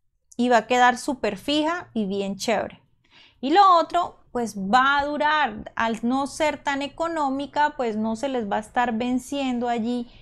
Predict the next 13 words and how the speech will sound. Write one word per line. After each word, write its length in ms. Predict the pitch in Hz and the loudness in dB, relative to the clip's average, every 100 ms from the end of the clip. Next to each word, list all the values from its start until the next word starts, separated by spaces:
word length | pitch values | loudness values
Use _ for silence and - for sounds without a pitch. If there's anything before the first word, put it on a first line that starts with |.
| - | -10
rápido, 560 | - 269 247 262 285 294 | 2 4 4 2 -4 -4
entonces 520 | 240 185 185 208 208 | -6 -8 -6 -6 -6
sus 200 | 226 214 | -8 -6
proyectos 640 | - 277 254 214 - 254 | -6 -4 -2 -4 -8 -6
le 100 | 247 | -4
van 160 | 208 190 | -2 -4
a 100 | 208 | -6
quedar 360 | 202 180 180 - _ _ _ _ | -4 -4 -4 -10 _ _ _ _
súper 480 | - - - 196 185 | -12 -8 -4 -2 0
lindos. 400 | 277 381 220 190 | -2 -2 -6 -6
Entonces 480 | 190 - 190 208 240 | -6 -4 -4 0 0
la 220 | 233 208 | 2 0
inversión 580 | 196 196 196 - 277 | 0 -2 -4 -4 -4